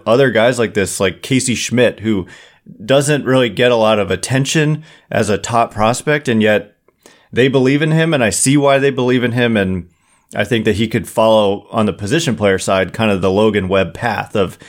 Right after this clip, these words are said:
just being a much better player than kind of people give him credit for at this stage of his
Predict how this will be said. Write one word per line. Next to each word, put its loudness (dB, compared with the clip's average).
just -4
being 2
a 2
much -2
better 0
player 0
than -2
kind -4
of -6
people -4
give -2
him -6
credit 0
for 0
at -8
this 0
stage -4
of -8
his -10